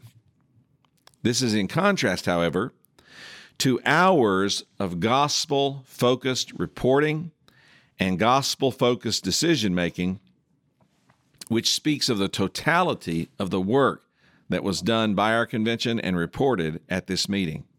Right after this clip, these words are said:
Media, and particularly social media, like to focus on something controversial. I had an experience with this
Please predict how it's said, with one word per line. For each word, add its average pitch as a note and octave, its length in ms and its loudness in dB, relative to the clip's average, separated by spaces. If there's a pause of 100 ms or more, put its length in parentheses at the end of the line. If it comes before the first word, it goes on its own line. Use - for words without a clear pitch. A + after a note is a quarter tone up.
(800)
Media, G3 560 2
and G#3+ 160 -2
particularly C#3+ 400 -2
social C#3+ 460 0
media, E2+ 640 0
like B2+ 280 0
to D3 80 -6
focus A#2 540 -2
on F2 140 -2
something E2+ 580 -4 (260)
controversial. F2 880 -4 (840)
I A3 80 0
had A3 100 2
an A2+ 120 2
experience A#2 500 0
with G2 140 -4
this F#2+ 360 0